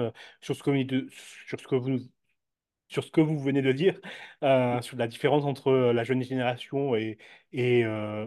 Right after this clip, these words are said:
et, euh, je veux dire, l'ancienne génération, je m'y inclus, donc je vais pas dire ancienne. <laughs> Euh, mais ouais, je veux, je veux bien revenir sur ça un peu, un peu, un peu plus tard. Euh, de mémoire, vous dites aussi, euh, euh, l'égalité, c'est la différence.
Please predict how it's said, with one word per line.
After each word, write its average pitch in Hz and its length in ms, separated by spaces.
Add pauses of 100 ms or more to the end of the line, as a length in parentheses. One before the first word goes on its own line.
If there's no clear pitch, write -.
(100)
et, 120 280
euh, 110 160
je 110 80
veux 104 60
dire, 107 100
l'ancienne 120 280
génération, 127 460
je 127 80
m'y 123 100
inclus, 120 260
donc 117 140
je 117 60
vais 113 60
pas 127 100
dire 117 140
ancienne. 202 440 (560)
<laughs> - 1700
Euh, 131 1120
mais 165 220
ouais, 196 180
je 165 120
veux, 139 160
je 135 60
veux 143 60
bien 175 180
revenir 170 360
sur - 180
ça 147 220
un 139 260
peu, 151 320
un 127 60
peu, 143 280
un 127 60
peu 139 80
plus 135 160
tard. 127 240 (400)
Euh, 135 300
de 135 220
mémoire, 190 320
vous 170 80
dites - 160
aussi, 180 400
euh, 135 520 (440)
euh, 117 180
l'égalité, 151 440
c'est 180 120
la 131 60
différence. 139 680